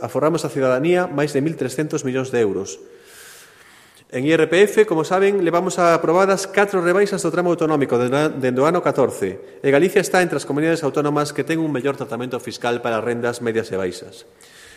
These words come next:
Con isto, de media, un contribuinte galego pagou no I R P F correspondente ao ano vinte e tres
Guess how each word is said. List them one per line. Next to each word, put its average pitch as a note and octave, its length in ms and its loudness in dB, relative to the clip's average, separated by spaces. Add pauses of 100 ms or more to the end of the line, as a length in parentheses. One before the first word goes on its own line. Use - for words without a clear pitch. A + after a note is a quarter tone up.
(200)
Con C#3+ 180 2
isto, F#3+ 240 4
de D#3 80 4
media, F3+ 220 4
un F3 80 0
contribuinte D3 420 0
galego F#3 400 4
pagou D3 460 0
no C3 100 0
I D#3+ 80 2
R D#3+ 140 0
P D3 240 2
F B2 240 0
correspondente B2 640 -2
ao B2 80 2
ano D#3+ 160 0
vinte E3+ 240 -2
e - 20 -12
tres B2 300 -2